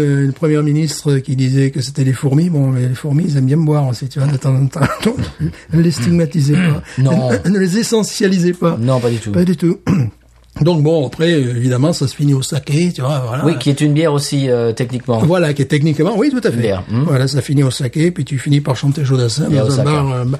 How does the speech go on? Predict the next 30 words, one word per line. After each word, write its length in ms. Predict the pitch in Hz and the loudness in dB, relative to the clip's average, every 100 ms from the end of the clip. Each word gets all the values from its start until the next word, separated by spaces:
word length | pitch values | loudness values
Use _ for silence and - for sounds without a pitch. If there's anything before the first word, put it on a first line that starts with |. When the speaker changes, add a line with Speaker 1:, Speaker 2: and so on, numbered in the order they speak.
| - - | -8 -4
Speaker 1:
un 140 | 143 | 0
bar, 280 | 139 151 156 143 | 2 2 0 0
Speaker 2:
Ah 80 | 139 | 2
oui. 140 | 190 | 2
Speaker 1:
euh, 340 | 135 - - | 0 -2 -4
<laughs> 0 | |
karaoké, 220 | 170 151 147 | -2 0 2
Speaker 2:
Karaoké, 320 | 117 135 185 208 | 2 0 0 0
Speaker 1:
là. 60 | 170 | 0
Speaker 2:
oui. 60 | 196 160 - | -2 -8 -4
Est-ce 160 | 139 | -2
que 80 | - | -2
tu 140 | 180 185 | -2 -2
sais 120 | 214 | -2
ce 60 | |
que 80 | - | 0
veut 180 | 160 156 | 0 2
dire 180 | 151 170 | 0 0
karaoké ? 500 | 160 143 139 143 135 - | 0 0 0 -2 -6 -2
Speaker 1:
Non. 260 | - 175 262 - - - - - - - - | 0 2 0 -8 -20 -20 -20 -20 -20 -18 -2
Speaker 2:
Le 120 | 113 | 0
mot 160 | 127 147 | 2 2
karaoké 640 | 151 135 123 127 156 185 - | 2 2 2 0 -2 -2 -2
en, 80 | 117 | -2
en 680 | 117 113 110 107 104 101 | 0 0 0 0 -2 -2
japonais 420 | 110 110 110 120 139 | 0 0 0 2 0
veut 160 | 110 | -2
dire 280 | 107 123 135 | -2 -2 -2
orchestre 480 | 120 123 - 147 - | -2 -2 -2 -2 -2
vide. 380 | 104 117 98 78 | -2 0 -2 -4